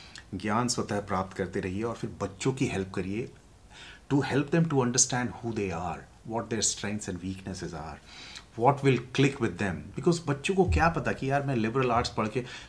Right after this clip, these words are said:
तो मैंने कॉलेज में अब बहुत लो-, लोग देखे हैं, फर्स्ट सेकंड ईयर के बाद they are lost, they are miserable, they don't know what to do, they drop the majors, फिर दूसरा करेंगे, फिर तीसरा करेंगे, फिर कहीं जाके क्लिक होते हैं। तो अगर आप ग्यारहवीं, बारहवीं से ही बच्चों के साथ थोड़ा सा ये वार्तालाप शुरू कर दें,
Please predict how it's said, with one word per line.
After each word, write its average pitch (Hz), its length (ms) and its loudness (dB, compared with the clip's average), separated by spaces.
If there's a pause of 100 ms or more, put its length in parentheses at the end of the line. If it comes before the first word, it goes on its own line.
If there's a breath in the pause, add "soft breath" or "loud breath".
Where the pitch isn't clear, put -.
तो 147 80 0
मैंने 147 180 0
कॉलेज 139 440 0
में 151 120 0
अब 135 140 -2
बहुत 170 300 0
लो-, 135 180 6
लोग 113 260 0
देखे 90 240 -4
हैं, 82 100 -6
फर्स्ट 143 320 4
सेकंड 123 280 2
ईयर 113 120 4
के 117 100 -2
बाद 117 260 2
they 101 120 2
are 101 140 0 (580 loud breath)
lost, 87 260 0
they 107 300 -6
are 98 100 0
miserable, 87 440 -4
they 98 80 0
don't 98 200 -2
know 95 120 -2
what 87 140 -4
to 87 160 -6
do, 85 160 -6
they 90 140 -6
drop 104 220 -2
the 95 140 -4
majors, 90 380 -2 (420 loud breath)
फिर 110 100 0
दूसरा 104 360 0
करेंगे, 92 340 -2
फिर 92 160 -4
तीसरा 98 360 -2
करेंगे, 87 320 -4
फिर 95 180 -4
कहीं 98 260 -4
जाके 92 260 -2
क्लिक 92 300 -4
होते 82 240 -10
हैं। 78 100 -12 (1160 loud breath)
तो 135 140 4
अगर 147 120 2
आप 147 200 0
ग्यारहवीं, 120 360 4
बारहवीं 110 340 2
से 135 160 0
ही 135 120 4
बच्चों 110 360 -2
के 123 100 0
साथ 113 200 -2
थोड़ा 165 360 -2
सा - 120 0
ये 113 160 2
वार्तालाप 95 520 -2
शुरू 98 240 -4
कर 95 140 -4
दें, 92 300 -2